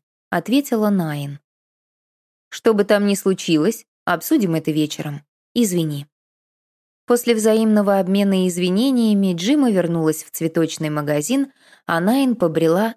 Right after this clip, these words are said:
к горе Соненсан, а не домой. За прошедшую ночь страх превратился в любопытство, а может быть, в «почему бы и нет?». Мысли Найн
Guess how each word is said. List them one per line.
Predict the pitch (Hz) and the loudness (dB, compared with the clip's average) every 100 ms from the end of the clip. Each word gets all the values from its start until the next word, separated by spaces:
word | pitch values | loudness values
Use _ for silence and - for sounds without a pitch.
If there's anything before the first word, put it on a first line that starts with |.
| _ | _
к | 190 | -2
горе | 180 175 165 175 196 | 2 2 2 0 -4
Соненсан, | - - 185 170 170 - 160 143 135 _ _ - | -10 -4 -2 -2 -4 -6 -8 -10 -12 _ _ -6
а | 262 | -2
не | 269 | 0
домой. | 226 226 165 143 135 _ _ _ _ _ _ _ _ | 2 0 -2 -6 -14 _ _ _ _ _ _ _ _
За | 175 165 | -4 -4
прошедшую | 160 165 - 170 - 165 165 | -2 -2 0 -2 0 0 0
ночь | 185 185 - _ _ | 0 -2 -8 _ _
страх | - 196 208 208 | -8 -2 -2 0
превратился | 180 175 175 202 202 - 180 | -2 0 -2 -2 -4 -4 -4
в | |
любопытство, | 190 185 220 285 247 - 151 143 - _ _ _ _ _ | -2 -2 -2 0 -2 -4 -10 -14 -14 _ _ _ _ _
а | 185 180 | -4 -2
может | 165 185 262 208 160 | 0 0 0 0 -4
быть, | 147 143 - - _ _ _ _ | -4 -6 -8 -20 _ _ _ _
в | 165 156 170 156 _ - | -6 0 0 -2 _ -2
«почему | 160 - 156 151 | -2 0 -4 -4
бы | 143 156 | -2 -2
и | 170 | 0
нет?». | 180 208 170 - _ _ _ _ _ _ _ _ _ - | 0 0 0 -6 _ _ _ _ _ _ _ _ _ -2
Мысли | 190 185 - 175 | 0 0 0 0
Найн | 175 180 180 | 2 0 0